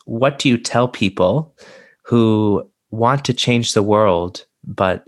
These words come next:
who don't know how? What's, what, what is the formula that you can sort of piece together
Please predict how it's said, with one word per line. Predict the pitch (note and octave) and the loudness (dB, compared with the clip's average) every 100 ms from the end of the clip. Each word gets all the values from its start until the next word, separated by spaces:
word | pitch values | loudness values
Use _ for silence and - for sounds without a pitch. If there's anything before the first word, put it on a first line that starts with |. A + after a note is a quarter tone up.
| - | -6
who | A2 | -2
don't | G2+ G2 | 0 0
know | F#2 F#2 | -2 -6
how? | F2+ F2+ E2 - _ _ _ _ | -4 -6 -6 -12 _ _ _ _
What's, | F#2 F#2+ F#2+ - - | -2 -2 0 -2 -2
what, | - A#2 B2 C3 B2 | -2 0 0 0 0
what | B2+ C3+ | 2 2
is | B2 | 2
the | A2+ | -2
formula | - - C3 C3+ A2+ F#2+ F2 F2+ - _ _ _ | -2 0 2 2 2 2 0 -2 -8 _ _ _
that | - G#2 A2+ | -2 -2 0
you | A2 A#2+ A#2+ A#2 A2+ - - _ - | 0 2 4 4 0 -2 -10 _ -6
can | A#2 G#2+ | -4 0
sort | - A#2+ | 2 2
of | G#2+ - | 2 -2
piece | - A#2+ - | 0 0 0
together | G#2+ G#2 G2+ F#2 F2+ | 0 0 0 0 -2